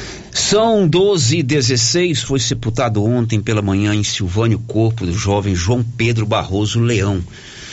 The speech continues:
de vinte e sete anos. João Pedro, engenheiro agrônomo, era gerente comercial da empresa Pontual em Vianópolis, filho do casal José Henrique Leão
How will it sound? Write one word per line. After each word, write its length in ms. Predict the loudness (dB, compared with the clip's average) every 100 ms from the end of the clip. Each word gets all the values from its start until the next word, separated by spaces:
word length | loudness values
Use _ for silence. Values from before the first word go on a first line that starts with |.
| -2 0
de 160 | 0
vinte 300 | 0 0 0
e 20 |
sete 420 | 0 0 -2 0 0
anos. 220 | 0 0
João 180 | 0 -2
Pedro, 480 | 0 0 2 -2 -4 -10 -18 -6
engenheiro 520 | -2 0 0 0 0
agrônomo, 600 | -2 0 2 2 0 0
era 140 | -2
gerente 580 | 0 0 0 0 0 -2
comercial 640 | -2 -2 0 -2 -2 0
da 100 | 0
empresa 480 | 0 -2 -2 -2 -2
Pontual 800 | -4 -2 0 0 0 0 0 -2 -2
em 200 | 2 2
Vianópolis, 840 | 2 2 2 0 0 -2 -4 -4
filho 300 | -2 0 0
do 80 | -2
casal 520 | -2 0 0 0 0
José 360 | 0 -2 0 2
Henrique 400 | 2 0 -2 0
Leão 360 | 0 2 2